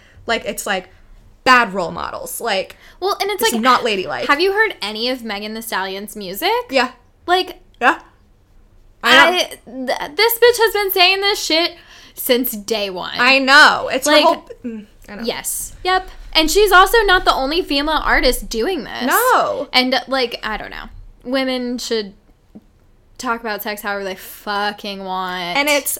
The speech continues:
Speaker 1: the lyrics in this song
Speaker 2: They're
Speaker 1: are
Speaker 2: so
Speaker 1: so
Speaker 2: good.
Speaker 1: good.
Speaker 2: <laughs> They're
Speaker 1: Just, like,
Speaker 2: so
Speaker 1: every line is, like, s-, another, like, "Fuck yeah!" Like, it's so good.
Speaker 2: Well, and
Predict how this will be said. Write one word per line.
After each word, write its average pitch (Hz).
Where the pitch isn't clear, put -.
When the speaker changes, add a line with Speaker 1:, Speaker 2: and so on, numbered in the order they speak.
Speaker 1:
the 277
lyrics 247
in 370
this 370
song 214
Speaker 2:
They're 233
Speaker 1:
are 233
Speaker 2:
so 247
Speaker 1:
so 269
Speaker 2:
good. 240
Speaker 1:
good. 320
Speaker 2:
<laughs> 294
They're 302
Speaker 1:
Just, 370
like, 359
Speaker 2:
so 240
Speaker 1:
every 330
line 233
is, 208
like, 202
s-, -
another, 240
like, 226
"Fuck 440
yeah!" 440
Like, 311
it's -
so -
good. 554
Speaker 2:
Well, 349
and 311